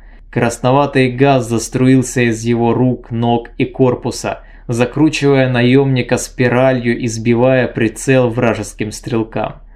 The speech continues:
Четверо противников успели выпустить восемь игл, но лишь две из них достигли цели, чтобы с характерным звоном,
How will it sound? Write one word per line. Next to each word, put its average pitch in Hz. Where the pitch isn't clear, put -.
Четверо 123
противников 117
успели 117
выпустить 120
восемь 120
игл, 131
но 131
лишь 151
две 135
из 113
них 123
достигли 117
цели, 107
чтобы 127
с 127
характерным 113
звоном, 113